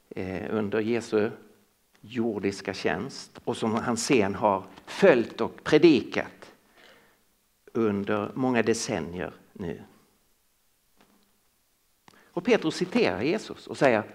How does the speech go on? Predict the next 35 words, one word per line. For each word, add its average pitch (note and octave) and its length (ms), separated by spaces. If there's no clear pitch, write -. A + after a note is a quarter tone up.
"Herrens F3 400
dag C#3+ 360
kommer C3+ 280
som A2 220
en G#2+ 140
tjuv", - 440
alltså E3 300
som F3 160
en D#3 80
överraskning. D#3 640
Du G#3 100
kan A#3+ 220
inte C4+ 160
räkna G#3 380
ut C#4+ 260
det. - 160
Varken F3+ 540
säga: G3 420
"Nej, G#3+ 100
men G#3 80
han F#3 140
är F3+ 60
försenad", E3 680
eller F3+ 220
säga: F3 300
"Nej, A3+ 120
men A3+ 120
han A3 140
kommer A3 320
det G#3+ 260
och G#3+ 60
det A3+ 200
datumen, C#3+ 500
det C4 220
året." - 500